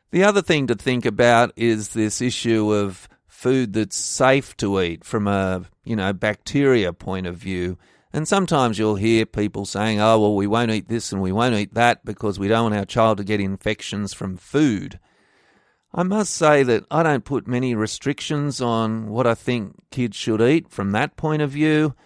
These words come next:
Mostly I say, "Well, they probably shouldn't eat oysters." And I usually say they probably shouldn't eat sushi, sashimi, you know, raw fish.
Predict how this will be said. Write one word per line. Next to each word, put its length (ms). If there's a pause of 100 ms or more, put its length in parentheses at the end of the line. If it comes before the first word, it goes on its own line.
(280)
Mostly 380
I 120
say, 300
"Well, 360
they 100
probably 380
shouldn't 340
eat 200 (200)
oysters." 800 (560)
And 260
I 120
usually 400
say 600
they 160
probably 340
shouldn't 360
eat 260
sushi, 760 (160)
sashimi, 640
you 100
know, 200
raw 340
fish. 580